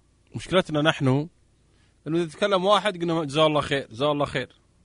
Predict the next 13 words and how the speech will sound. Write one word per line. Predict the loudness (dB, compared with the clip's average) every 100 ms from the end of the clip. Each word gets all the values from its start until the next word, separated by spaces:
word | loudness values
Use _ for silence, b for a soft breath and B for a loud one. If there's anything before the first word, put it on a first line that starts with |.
| _ _ _ _ _ -2
والباقي، | 2 4 4 2 -4 -6 _ _ _ _ _ _ _ _ _ _ _ _ _ _ _ _ -4
الباقي، | -2 4 4 2 -4 -6 -14 _ _ _ _ -14
آه، | -6 -4 -4 -4 -6 -4 -6 -6 -6 -6 -6 -10 -10 -4
يعني، | 0 2 2 0 -2
آه، | -4 -8 -14 _ _ _ _ _
فقط | 0 2 0
لل-، | 0 -4
للفرجة | -4 -4 -2 -2 0 0 -2 _ _ _ _
و-، | -8 -4 -2 -2 -4 -6 -8 -10 _ _ _ _ 0
وعدم | 4 6 4 2
التفاعل. | 0 2 4 4 4 -2 -6 _ _ _ _ -8
فنحن | -6 -4
نقول | -4 -2 2 2 0